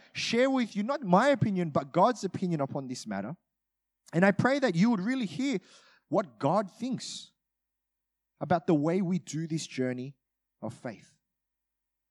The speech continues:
God's story starts in Genesis one, the beginning of the Bible, in a creative,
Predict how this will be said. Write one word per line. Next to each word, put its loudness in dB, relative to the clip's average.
God's 6
story 2
starts 0
in -2
Genesis -2
one, -2
the -8
beginning 4
of 0
the -2
Bible, 0
in -6
a 0
creative, 0